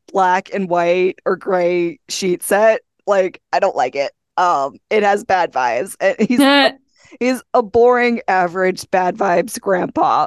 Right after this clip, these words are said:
Speaker 1: Like, <laughs> sir. Um, also,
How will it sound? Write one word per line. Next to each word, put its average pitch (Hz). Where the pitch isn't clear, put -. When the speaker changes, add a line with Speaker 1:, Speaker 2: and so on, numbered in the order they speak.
Speaker 1:
Like, -
<laughs> -
sir. 185
Um, 220
also, 214